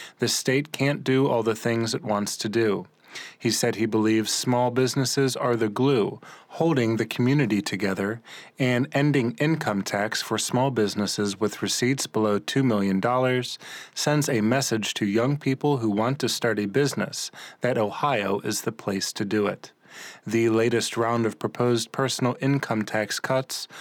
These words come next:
will take Ohio's top rate down from five point nine percent to four point one percent since Kasich took office. Lawmakers in the General Assembly balked two years ago to raising the severance tax.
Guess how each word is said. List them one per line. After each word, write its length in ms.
will 140
take 280
Ohio's 540
top 400
rate 300
down 400
from 340
five 320
point 260
nine 280
percent 560
to 160
four 260
point 320
one 220
percent 540
since 380
Kasich 480
took 220
office. 640
Lawmakers 720
in 80
the 100
General 440
Assembly 560
balked 580
two 140
years 400
ago 340
to 260
raising 420
the 60
severance 580
tax. 540